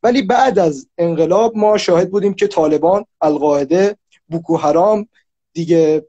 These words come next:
داعش، از ا-، ا-، جاهای مختلف، از افغانستان، از سوریه، از عراق، اینا همه پا شدن. خب چرا اینا زمان حکومت‌های قبلی نبودن؟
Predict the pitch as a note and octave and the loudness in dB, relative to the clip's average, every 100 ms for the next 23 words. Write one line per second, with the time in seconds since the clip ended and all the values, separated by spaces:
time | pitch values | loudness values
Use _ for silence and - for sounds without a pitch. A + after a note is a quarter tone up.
0 | _ F3+ E3+ F#3+ A3+ A#3+ - - _ _ | _ 2 2 4 2 2 -4 -12 _ _
1 | _ G3+ G3 F3+ _ _ _ G#3+ G#3 G3+ | _ -2 -2 -8 _ _ _ 0 2 2
2 | G3 F#3+ - E3+ G3+ A#3 C4+ A3+ A3 - | 0 -2 -8 -2 0 2 4 2 2 0
3 | - C4 C4 G3 F3+ F3 F3+ E3 D#3+ - | 0 2 2 0 0 0 0 0 0 0
4 | E3+ E3 D#3+ - - F#3 E3+ F3 F3 E3+ | 0 0 -2 -6 -10 -6 0 2 4 2
5 | D#3+ - E3 E3 E3 - G#3 A3+ A#3 A#3+ | -2 -2 0 2 0 0 0 2 2 0
6 | A#3 G#3 F#3 G3+ - B3 B3 A#3+ A#3 A#3 | 0 0 0 -2 2 2 4 2 2 2
7 | A#3 A3 G#3 G#3 G#3 G3+ F#3+ B3 A#3 E3 | 0 0 -2 0 2 2 2 0 0 -2
8 | C3+ | -6